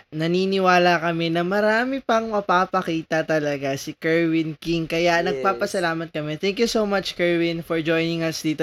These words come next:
Speaker 1: sa aming
Speaker 2: Thank
Speaker 1: munting
Speaker 2: you.
Speaker 1: pod. And yun, um, give na namin tong time sa'yo to promote anything. Kung ano ba yung pwedeng mapakita mo ngayon sa aming podmate, sa aming listeners as well.
Speaker 2: Hello, everyone. So, sana mapanood nyo pa rin yung Sleep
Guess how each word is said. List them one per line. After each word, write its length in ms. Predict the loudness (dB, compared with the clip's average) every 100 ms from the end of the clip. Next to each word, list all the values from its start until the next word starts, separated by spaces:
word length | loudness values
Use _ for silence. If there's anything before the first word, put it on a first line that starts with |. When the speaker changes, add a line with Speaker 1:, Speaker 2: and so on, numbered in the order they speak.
| 0
Speaker 1:
sa 320 | 2 2 2
aming 320 | 0 0 2
Speaker 2:
Thank 160 | 2 2
Speaker 1:
munting 160 | 0
Speaker 2:
you. 160 | 4 6
Speaker 1:
pod. 280 | 8 8 6 2 -6 -20 _ -20 _ _ -4
And 240 | -2 -2 -2
yun, 320 | -2 -2 2
um, 400 | 4 4 2 -8 _
give 400 | -2 2 2 2
na 160 | 0
namin 240 | 2 0 0
tong 240 | 0 2
time 160 | 2 2
sa'yo 240 | 2 0
to 80 | 2
promote 320 | 2 2 2 0
anything. 400 | 0 0 -2 0
Kung 80 | 0
ano 160 | 2
ba 160 | 4 6
yung 160 | 4
pwedeng 400 | 4 2 4 2
mapakita 480 | 2 -2 -4 -4 -4
mo 160 | -4 -2
ngayon 320 | -2 -4 -4
sa 240 | -4 -2
aming 240 | -2 -4 -2
podmate, 480 | -2 -2 -4 -8 -2
sa 160 | -2
aming 240 | 0 -4 -6
listeners 480 | -6 -8 -10 -10
as 160 | -8 -8 -8
well. 320 | -8 -8 -10 -16 _ _ _ _ 4
Speaker 2:
Hello, 160 | 8
everyone. 720 | 8 8 6 6 4 0 -6
So, 320 | -10 2 4 4
sana 320 | 2 0 0
mapanood 560 | -2 0 0 0 -2
nyo 80 | -4
pa 240 | -4 -4 -4
rin 160 | -8
yung 240 | -10 -12 -12
Sleep 320 | -12 -10